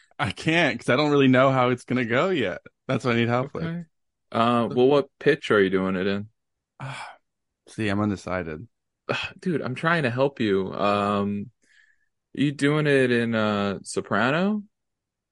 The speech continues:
Speaker 1: Yeah, I was thinking I was gonna go soprano for this one. <laughs>
Speaker 2: Okay. <laughs> Nice. Um,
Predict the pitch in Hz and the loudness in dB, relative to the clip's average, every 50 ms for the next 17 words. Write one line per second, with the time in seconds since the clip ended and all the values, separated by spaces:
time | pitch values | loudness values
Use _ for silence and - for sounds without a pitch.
0 | _ _ _ _ _ - - 247 254 247 233 233 - 226 208 208 202 190 190 185 | _ _ _ _ _ -2 0 2 4 4 2 2 0 0 2 2 2 2 2 2
1 | 175 185 180 175 175 165 160 151 - - 175 160 - 170 170 180 175 151 123 117 | 4 6 6 6 4 4 0 -2 -6 -8 -10 -6 -2 0 0 2 2 2 0 0
2 | 113 101 110 110 - 110 101 98 104 110 - _ _ _ _ _ _ _ _ - | 0 -2 -2 -4 -4 -4 -4 -4 -4 -8 -10 _ _ _ _ _ _ _ _ 2
3 | 269 339 - - 381 165 175 - _ _ - - - - - 165 151 - - - | 2 2 2 2 -6 -8 -10 -10 _ _ -8 -8 -6 0 2 2 2 2 0 -8
4 | - - _ - 170 - 185 202 208 - - - - - 185 185 165 98 85 - | -10 -10 _ -8 -4 -4 -4 -6 -6 -10 -12 -12 -10 -6 -4 -2 -2 -2 -2 -4
5 | - - - _ _ - _ _ _ _ _ _ - 185 185 101 104 101 101 95 | -8 -12 -18 _ _ -20 _ _ _ _ _ _ -10 -6 -4 -2 0 2 2 2
6 | 92 90 90 87 - - - | 0 0 -2 -6 -8 -12 -18